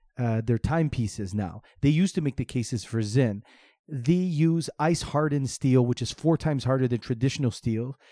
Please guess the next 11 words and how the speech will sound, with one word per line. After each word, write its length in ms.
It 140
creates 360
highly 340
scratch 440
and 140
impact-resistant 760
cases. 460
Their 140
cr-, 340
their 180
crowns 460